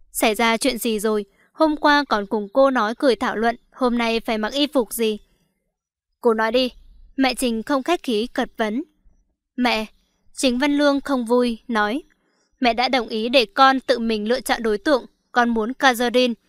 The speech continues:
không phải Catherine thì không cưới." Mặc dù không biết xảy ra chuyện gì khiến mẹ mình đột nhiên thay đổi thái độ, nhưng anh còn đang đứng gần cô, tỏ ra quyết tâm ủng hộ cô. Mẹ Trình hừ lạnh một cái, lạnh lùng hỏi cô.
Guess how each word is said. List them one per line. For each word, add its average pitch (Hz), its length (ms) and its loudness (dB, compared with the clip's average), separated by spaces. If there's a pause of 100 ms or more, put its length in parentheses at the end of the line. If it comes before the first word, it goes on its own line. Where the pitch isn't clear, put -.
(200)
không 311 180 0
phải 226 200 0
Catherine 277 640 0
thì 262 100 -4
không 254 200 -4
cưới." 233 320 -4 (680)
Mặc 233 260 2
dù 208 240 0
không 247 220 -4
biết 311 140 -2
xảy 240 220 -2
ra 233 180 -4
chuyện 233 260 -8
gì 208 360 -4
khiến 226 220 0
mẹ 285 120 2
mình 226 240 -2
đột 214 220 0
nhiên 285 260 2
thay 302 140 0
đổi 247 180 2
thái 208 220 -8
độ, 247 260 0 (360)
nhưng 240 360 0
anh 247 180 -2
còn 220 260 -4
đang 254 180 0
đứng 226 160 0
gần 240 220 0
cô, 262 300 2 (120)
tỏ 214 140 -2
ra 214 160 -4
quyết 330 240 -2
tâm 254 220 -2
ủng 214 160 -4
hộ 233 260 -4
cô. 247 280 2 (600)
Mẹ 262 180 4
Trình 220 280 -4
hừ 220 180 0
lạnh 226 260 -4
một 208 200 -4
cái, 220 320 -4 (100)
lạnh 240 240 0
lùng 214 140 -2
hỏi 226 180 -2
cô. 233 320 0